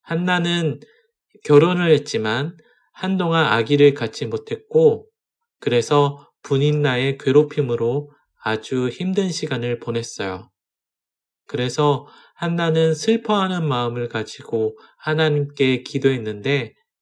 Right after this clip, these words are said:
하나님은 한나의 그런 마음을 아시고 나중에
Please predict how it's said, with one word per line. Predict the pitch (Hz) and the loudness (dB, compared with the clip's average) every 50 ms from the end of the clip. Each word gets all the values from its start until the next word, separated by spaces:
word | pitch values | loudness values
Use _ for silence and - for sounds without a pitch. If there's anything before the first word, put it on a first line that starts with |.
| _ _ _ | _ _ _
하나님은 | - 165 160 170 165 165 160 156 151 156 151 151 147 147 | -4 -2 0 0 0 0 0 2 2 2 2 2 0 -2
한나의 | 147 170 170 170 170 165 160 156 156 151 151 | -4 -6 -6 -4 -4 -2 0 0 0 0 -2
그런 | - - - 127 131 139 135 131 | -2 -4 -4 -2 -2 -2 -2 -2
마음을 | 123 110 107 110 110 107 113 107 107 | -4 -4 -4 -4 -6 -6 -6 -6 -6
아시고 | 101 98 - - - 113 113 110 107 123 156 160 - _ _ _ _ _ _ _ _ _ _ | -6 -8 -10 -10 -10 -8 -6 -4 -2 -2 -4 -4 -8 _ _ _ _ _ _ _ _ _ _
나중에 | 117 113 110 107 - 120 110 110 107 110 120 135 147 143 | -6 -4 -4 -4 -6 -8 -6 -4 -4 -4 -4 -6 -8 -10